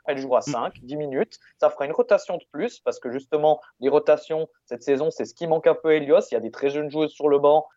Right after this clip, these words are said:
Speaker 1: C'est encore un peu trop vite pour elle pour les faire jouer. Il y a la bonne évolution d'Amélie Depreux qui doit prendre quinze bonnes minutes, voire plus cette saison, c'est très bien. Mais les Sarah Van Der Kuyl, les Moran Verly, c'est encore très jeune.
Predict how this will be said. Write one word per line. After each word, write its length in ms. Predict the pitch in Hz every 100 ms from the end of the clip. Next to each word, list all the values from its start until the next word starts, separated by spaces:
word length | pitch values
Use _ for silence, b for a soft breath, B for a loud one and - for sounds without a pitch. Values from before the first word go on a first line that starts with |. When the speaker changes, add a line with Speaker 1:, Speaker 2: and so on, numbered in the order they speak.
| _
Speaker 1:
C'est 480 | _ 120 120 120 120
encore 440 | 117 117 123 -
un 80 | 135
peu 140 | 135 170
trop 180 | - 160
vite 180 | 160
pour 200 | - 151
elle 80 | 156
pour 100 | 151
les 60 | 143
faire 160 | 143
jouer. 220 | 131 151 196
Il 60 |
y 20 |
a 40 | 131
la 80 | 113
bonne 220 | 131 151
évolution 400 | 147 160 165 160
d'Amélie 340 | 156 156 156
Depreux 420 | 147 147 180 226 226
qui 80 | 120
doit 240 | 117 117
prendre 200 | - 123 _ _ -
quinze 320 | 139 139 127
bonnes 240 | 143 143
minutes, 300 | 147 147 156
voire 240 | 135 143 -
plus 120 | 147
cette 240 | - 135
saison, 240 | 135 135 143
c'est 160 | -
très 180 | - 139
bien. 280 | 127 147 190 B B B
Mais 60 | 113
les 80 | 120
Sarah 260 | 139 139
Van 160 | 131 135
Der 220 | 139 -
Kuyl, 300 | 139 139 151
les 80 | 123
Moran 280 | 127 139 131
Verly, 340 | 135 131 170
c'est 120 | -
encore 240 | 117 - -
très 200 | - 156
jeune. 300 | 151 185